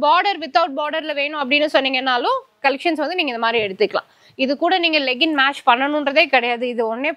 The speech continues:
போதும். நீங்க maxi மாதிரி யூஸ் பண்ணிக்கலாம், இல்ல full length frock மாதிரி யூஸ் பண்ணிக்கலாம், இல்ல எனக்கு சுடிதார் மாதிரி போடணுன்றவங்க just இது கூட ஒரு legging மட்டும் மேட்ச் பண்ணிக்கோங்க. இதுவும் வந்து பாத்தீங்கன்னா உங்களுக்கு அதே umbrella தான். அம்பர்லால இது வந்துட்டு நாங்க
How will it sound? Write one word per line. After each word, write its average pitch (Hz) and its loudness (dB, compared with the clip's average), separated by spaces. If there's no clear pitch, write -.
போதும். 269 2
நீங்க 262 0
maxi 262 2
மாதிரி 277 0
யூஸ் 294 -6
பண்ணிக்கலாம், 269 2
இல்ல 285 4
full 359 2
length 339 -2
frock 294 4
மாதிரி 277 -2
யூஸ் 269 -8
பண்ணிக்கலாம், 247 2
இல்ல 330 2
எனக்கு 294 -6
சுடிதார் 320 0
மாதிரி 381 -2
போடணுன்றவங்க 320 0
just 285 2
இது 269 4
கூட 320 6
ஒரு 269 0
legging 269 0
மட்டும் 247 -2
மேட்ச் 208 0
பண்ணிக்கோங்க. 185 0
இதுவும் 339 0
வந்து 302 -2
பாத்தீங்கன்னா 285 2
உங்களுக்கு 262 -2
அதே 294 2
umbrella 262 2
தான். 208 -4
அம்பர்லால 269 4
இது 302 0
வந்துட்டு 311 -2
நாங்க 285 -4